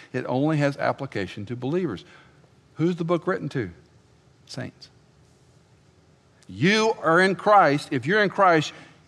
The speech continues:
you need to understand, I need to understand that you're blessed with every spiritual blessing in the heavenly places in Christ. First and foremost, before the foundation of the world, He chose you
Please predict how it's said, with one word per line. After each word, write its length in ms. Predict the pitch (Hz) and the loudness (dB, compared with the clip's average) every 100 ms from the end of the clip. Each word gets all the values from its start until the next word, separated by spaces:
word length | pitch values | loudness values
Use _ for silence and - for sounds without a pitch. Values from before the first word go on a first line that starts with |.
| _ - | _ -18
you 320 | 95 123 311 | -2 6 8
need 180 | 277 233 | 8 6
to 60 | |
understand, 520 | 160 123 110 117 117 - - | 4 2 0 -2 -2 -4 2
I 140 | 233 | 4
need 60 | 254 | 4
to 80 | |
understand 440 | 151 - 113 110 113 - - | 2 -2 -4 -4 -8 -14 -12
that 180 | 117 165 | -4 -2
you're 80 | |
blessed 340 | 147 135 127 - | 2 2 0 -6
with 100 | 117 | -6
every 300 | 135 139 165 | -2 2 0
spiritual 400 | 160 143 127 123 | 0 -6 -6 -6
blessing 380 | 110 101 107 98 | -6 -6 -8 -8
in 160 | 113 | -4
the 80 | 151 | -2
heavenly 220 | 143 131 | -2 -4
places 260 | 127 113 107 | -4 -6 -6
in 140 | 120 | -10
Christ. 320 | 110 120 87 - - - | -4 -2 -2 -8 -20 0
First 280 | 214 240 | 2 2
and 100 | 196 | -2
foremost, 520 | 185 208 214 226 247 - - | 0 0 4 2 2 -2 -10
before 360 | 117 110 170 202 | -8 -4 0 0
the 80 | 185 | 0
foundation 440 | 147 123 143 180 | -2 -2 -2 -2
of 120 | 185 | -4
the 60 | 160 | -2
world, 160 | 113 - | -2 -2
He 100 | 135 | -8
chose 320 | - 139 113 | -6 -6 -6
you 140 | 90 | -12